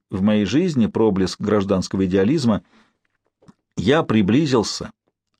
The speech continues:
оттянул лямочку фартука и обратился с такой речью:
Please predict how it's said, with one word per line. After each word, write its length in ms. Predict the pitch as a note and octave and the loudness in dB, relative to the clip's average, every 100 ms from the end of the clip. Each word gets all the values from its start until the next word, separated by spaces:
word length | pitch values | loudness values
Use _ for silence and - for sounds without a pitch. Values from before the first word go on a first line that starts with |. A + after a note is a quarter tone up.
| - | -2
оттянул 540 | A2 - - C3+ D3 | -2 0 0 2 2
лямочку 480 | C3 C#3 A2+ - G#2+ | 2 2 0 -2 -6
фартука 600 | - C#3+ D#3+ C#3+ - G2+ - - - - _ _ - | -2 0 0 -2 0 -2 -4 -20 -20 -20 _ _ -2
и 120 | A2 | 0
обратился 600 | B2+ C#3 C#3 F#3+ F#3 C#3 | 4 2 2 2 2 0
с 80 | - | 0
такой 300 | D3 D3 C3+ | 0 2 2
речью: 420 | C3+ - G#2 | 2 0 -2